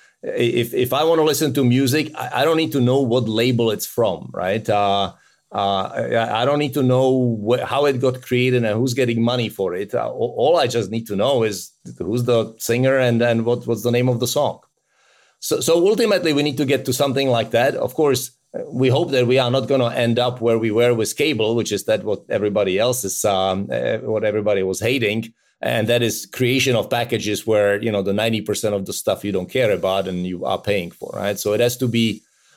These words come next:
hopefully something better. Um, but, uh, yeah, the world hasn't really sorted itself out, and, um,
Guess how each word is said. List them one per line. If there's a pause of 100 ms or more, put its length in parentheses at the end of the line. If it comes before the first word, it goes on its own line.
hopefully
something
better.
Um,
but,
uh,
yeah,
the
world
hasn't
really
sorted
itself
out,
and,
um,